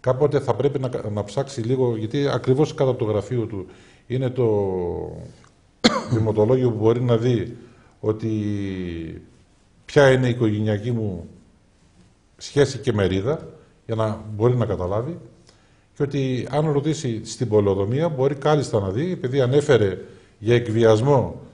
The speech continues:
στον προϊστάμενο της πολεοδομίας, ε, και ότι μου έκανε μήνυση, ξεχνάει, δεν ανέφερε ότι του έκανα τη μήνυση, έχω απαντήσει στη μήνυσή του με αντιμήνυση και με,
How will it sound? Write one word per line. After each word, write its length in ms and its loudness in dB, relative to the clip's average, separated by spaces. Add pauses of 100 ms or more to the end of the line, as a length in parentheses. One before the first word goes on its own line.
(240)
στον 520 -4
προϊστάμενο 600 2
της 140 -12
πολεοδομίας, 800 -2 (680)
ε, 240 -2
και 140 0
ότι 140 -2
μου 100 2
έκανε 300 4
μήνυση, 380 -4
ξεχνάει, 580 -2
δεν 220 2
ανέφερε 380 0
ότι 560 -4
του 100 0
έκανα 340 2
τη 120 -6
μήνυση, 440 -8 (420)
έχω 220 2
απαντήσει 340 4
στη 160 -6
μήνυσή 360 -4
του 140 -6
με 100 -2
αντιμήνυση 680 -4 (680)
και 160 2
με, 360 0